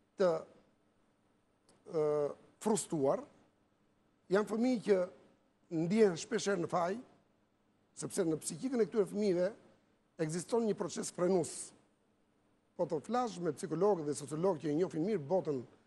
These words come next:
e fëmijëve jetim, të cilët nuk, ë, marrin për kujdesi dhe dashurinë prindërore dhe janë të privuar nga kjo lloj përkujdesi dhe kjo lloj dashurie, këta fëmijë që në ngjizjen e tyre janë fëmijë të ardhur nga dhuna,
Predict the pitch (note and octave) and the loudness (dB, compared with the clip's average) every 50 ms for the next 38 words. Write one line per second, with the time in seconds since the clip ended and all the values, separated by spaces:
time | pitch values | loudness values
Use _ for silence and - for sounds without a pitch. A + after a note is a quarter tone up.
0 | _ _ _ _ _ _ _ - C#3 - F3 F3 G3+ A#3 A#3 F3+ D#3 D3 C#3 - | _ _ _ _ _ _ _ -6 -6 -4 -2 0 0 2 2 4 4 2 2 0
1 | - - - _ _ _ _ _ _ - D3 D3+ D3 F3 A3 F3+ D3 C3 A#2 - | -4 -14 -20 _ _ _ _ _ _ -2 -2 0 0 0 2 2 2 2 0 -4
2 | - D3 - A3+ F#3+ D#3+ C#3+ - - - F3+ D#3 C#3 E3 G3 A3 - - A3 G3 | -10 -8 -4 -2 -2 -2 -4 -6 -12 -14 -8 -6 -4 -2 -2 -2 0 2 2 4
3 | F3+ D#3+ D3+ - - - - C3 C3+ E3+ A3+ B3 A#3 G#3 D3+ - F3 - - E3 | 4 2 0 -6 -14 -12 -8 -4 -2 -2 0 2 0 0 0 -2 -6 -6 -6 -2
4 | C#3+ D#3 G#3 G#3 - F3 D#3 D#3 D3 D#3 D3 - F3+ G3 G#3+ F3+ C#3+ B2 D3+ D3 | 2 2 2 2 2 -2 -4 -2 -2 -2 -2 -2 0 0 0 0 -2 -4 -4 -4
5 | D3 D#3+ F3+ F3+ D#3 C#3+ A#2+ A2 - - _ _ _ _ _ _ _ _ _ - | 0 2 2 2 2 0 -4 -8 -12 -20 _ _ _ _ _ _ _ _ _ -2
6 | B2+ D3+ E3 F#3+ G#3+ G#3 F#3+ E3 D#3 - - - F3+ D#3 - - - D#3+ D3 D3+ | 0 2 4 4 4 4 2 0 -2 -6 -10 -8 -8 -8 -4 -2 0 0 0 0
7 | F#3 C#4+ C#4+ A#3+ G3 E3+ E3 D3+ - - D#3+ D3+ D#3+ D3 - C#3+ C3 C3+ D3 C#3 | 0 2 2 2 2 2 0 -2 0 -2 0 2 2 0 0 -2 -6 -4 0 0
8 | D3+ E3 D3+ - D3+ C#3 C3+ C3 - - _ _ _ _ _ D3 D3 C#3+ D#3+ D3+ | 2 0 0 0 -2 -4 -4 -4 -8 -16 _ _ _ _ _ -2 0 0 0 0
9 | C3+ C3+ B2+ - - D3 G3 A3+ F3 D3 B2+ - - - _ _ _ _ _ _ | -2 -2 -4 -6 -6 -4 -2 -2 -2 -2 -4 -6 -12 -20 _ _ _ _ _ _
10 | _ _ - A3+ A3 - A#3+ G#3 G#3+ A3 G#3 G#3 G#3 G3 - - A3+ A3+ G#3 F#3+ | _ _ 0 0 0 0 0 0 2 2 2 0 -2 -6 -6 -2 0 2 2 2
11 | E3+ E3+ D#3 D3 G3 C4 C#4 B3 F3 F3+ E3 D3+ C#3+ - - D3+ C3 A#2+ A2 G2+ | 2 0 0 2 4 4 4 4 2 2 2 2 0 0 -2 -2 -2 -2 -4 -8
12 | - - _ _ _ _ _ _ _ _ _ _ _ _ - E3 G3 G#3+ F#3 F3 | -12 -18 _ _ _ _ _ _ _ _ _ _ _ _ 2 2 2 2 2 0
13 | F#3 G3 G#3+ E3 F3 E3 F#3+ G3 E3 D#3 D#3+ D#3 D3+ C#3+ C3+ D3 F3+ E3 B2+ - | -2 -2 0 0 0 0 0 0 0 0 0 2 2 0 0 0 -2 -2 -2 -4